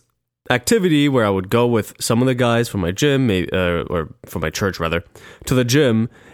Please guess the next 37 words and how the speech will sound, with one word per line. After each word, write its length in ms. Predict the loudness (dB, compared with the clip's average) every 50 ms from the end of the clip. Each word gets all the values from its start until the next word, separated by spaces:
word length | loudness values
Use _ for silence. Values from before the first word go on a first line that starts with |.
| -20 _ _
and 460 | 0 2 2 2 2 2 0 0 0
we 100 | 0 2
would 120 | 2 2 2
all 160 | 2 2 2
just 220 | 0 -2 -4 -4
train 280 | -2 0 0 2 2 2
together 640 | 0 0 0 0 0 2 2 2 2 2 2 0 0 -2
with 180 | -2 -2 0
the 100 | 2 2
idea 320 | 2 2 2 2 2 0 2
being 460 | 2 2 2 2 2 2 2 2 2
that 260 | 0 0 0 0 0
I 80 | 0 2
would 240 | 2 0 0 -2
be 180 | 0 0 2 2
there 320 | 2 2 0 0 0 -2
to 480 | -2 -4 -4 -4 -2 -2 -2 -2 -4 -8 -10 -6
help 240 | -2 0 0 0 0
people 260 | -2 -2 -2 0 0
out 240 | 0 0 -2 -2 -2
with, 260 | -4 -4 -4 -6 -10 -18 _ -20 -20 -20 -20 -20 -20 _ -4
you 80 | -2 0
know, 120 | 0 0
biomechanical 920 | 0 0 2 2 2 2 2 0 0 0 0 0 0 0 0 0 0 -2 -6 _ -20
things, 680 | -14 -4 -2 0 2 2 2 0 0 -2 -4 -8 -12 -14 _ _ -6
gym-related 500 | -2 -2 0 2 2 0 0 0 -2 -2
things, 300 | -2 -2 -2 -2 -2 -2
answer 240 | -2 -4 -4 -6 -4
questions 340 | -2 -2 -2 0 -2 -4 -6
about 220 | -4 -6 -6 -4
programming, 580 | -2 -2 0 0 0 0 0 0 0 0 -2 -2
and 180 | -4 -4 -6 -10 _ _ _ _ -12 -6
check 200 | -4 -2 -2 -2
form 420 | -6 -6 -4 -2 -2 -2 -4 -8 -6 -4
primarily, 480 | -2 0 0 0 0 -2 -2 -4 -6
which 200 | -6 -6 -6 -6
is 240 | -8 -8 -10 -12